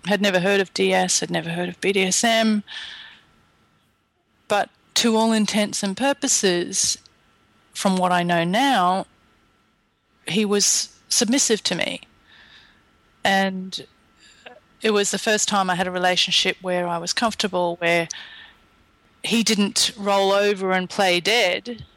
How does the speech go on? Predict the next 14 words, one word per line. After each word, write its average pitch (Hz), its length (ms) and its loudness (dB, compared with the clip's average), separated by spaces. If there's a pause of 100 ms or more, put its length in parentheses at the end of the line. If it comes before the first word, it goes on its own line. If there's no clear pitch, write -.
(300)
He 202 140 -2
was 180 200 -2
perfectly 226 540 0
capable 180 520 0
of 170 100 -2
standing 175 360 0
up - 140 -4
to - 140 -2
me, 175 120 -2
but - 160 0
he 190 140 -4
chose 190 460 0
not 185 200 -4
to 175 220 -2